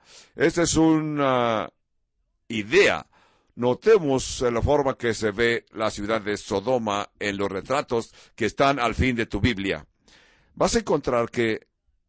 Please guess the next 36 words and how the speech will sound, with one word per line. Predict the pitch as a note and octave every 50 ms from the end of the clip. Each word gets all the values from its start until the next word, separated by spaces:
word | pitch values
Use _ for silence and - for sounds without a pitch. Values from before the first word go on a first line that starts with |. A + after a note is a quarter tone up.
| _ _ _ _ _ _
la | A2+ B2 A#2+ A#2
historia | A2+ A2 G2+ - - E3+ F#3 F3 E3+ E3+ D#3+ C#3+
que | - - B2+ A#2+
nos | A#2+ A#2+
dice | B2+ D3 B2+ C#3+
la | B2+ A#2 A2+
Biblia | B2 C3+ C3+ C3 B2+ A#2
que | - - A2+ G#2 G2 - - _ _ _ _ - - - - - - - - _
se | - - - B2 A#2+
presentó | - B2+ A#2+ A2 A#2 A2+ A2 A#2 F#2+ - F3+ F3+ F3 E3+ - -
años | - B2+ F#3 A#3 A#3 F#3 D3 A#2+ A2 - - -
antes | C3 C#3 C3+ B2+
de | A#2 A#2 -
que | A2+ G#2
fuese | - B2 A#2+ A2+ A2+
descubierta | G2 G2 F#2 - - F#2+ F#2+ A2 C3+ C#3 B2 - - A2+ G#2+
la | G2+ F#2
ciudad | F2 G2 F#2+ G#2+ A2+
de | G#2
Sodoma | - G2+ G2+ G2 G2+
y | F#2
Gomorra, | F2 F2+ G2+ A2+ A#2+ A#2+ A#2 A2+ A2+ A#2 - _ _ _ _ - - _ _ _
y | - A2 A2+ A2 G#2+ A2 - - _
hemos | - C#3+ D#3+ E3+ D#3+ C#3 A#2+
especulizado | A#2+ A2+ - - - - _ _ - G#2+ G#2+ G2+ - - - G2+ G2 F#2 F#2+ F2+ F2 - - E3 F3 E3 A#2+ E2 F#2 F#2+ G#2+ A2 A#2+ B2+ B2+ - - - - - - - - - - - - _ _ _ _ _ _ - - _
porque | - A#2+ A#2+ A2 - - A#2 A2+ A2+ A#2+ D3
eso | D#3 - - D3
es | C#3
como | - C3+ C3 B2 B2 A#2+ A2
se | - A#2
ve | A#2+ C#3 C3+
la | B2+
estructura | A#2 - - - G#2+ G2+ - - - D3 C#3+ C#3
de | B2
la | A2+ G#2+
ciudad | - G2 G#2 G2+ A2 A2+ A2+ G#2+ -